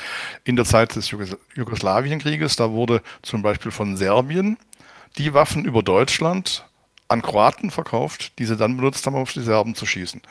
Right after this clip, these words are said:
Ähm, aber gut, das waren dann keine illegalen Waffen in Deutschland mehr. Aber wir haben natürlich, wie gesagt, eine Zahl zwischen zwanzig und vierzig Millionen Illegalen, die hier im Umlauf sind. Und die sind nicht in der Hand von guten Leuten.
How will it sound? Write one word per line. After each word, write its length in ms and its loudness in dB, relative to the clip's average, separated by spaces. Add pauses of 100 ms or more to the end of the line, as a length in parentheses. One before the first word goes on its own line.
(520)
Ähm, 240 -2 (120)
aber 160 8
gut, 220 0
das 100 0
waren 140 4
dann 80 2
keine 200 4
illegalen 420 4
Waffen 180 2
in 100 -2
Deutschland 520 4
mehr. 220 -12 (640)
Aber 140 -2
wir 100 4
haben 80 2
natürlich, 600 2
wie 80 -4
gesagt, 340 2
eine 80 2
Zahl 300 2
zwischen 200 -6
zwanzig 300 0
und 100 -4
vierzig 300 -4
Millionen 320 -4
Illegalen, 460 -2
die 120 -6
hier 320 -2
im 120 -4
Umlauf 380 -2
sind. 340 -4 (1000)
Und 180 0
die 60 -2
sind 260 -4
nicht 260 -4
in 80 0
der 140 2
Hand 160 -2
von 100 -2
guten 240 -6
Leuten. 380 -10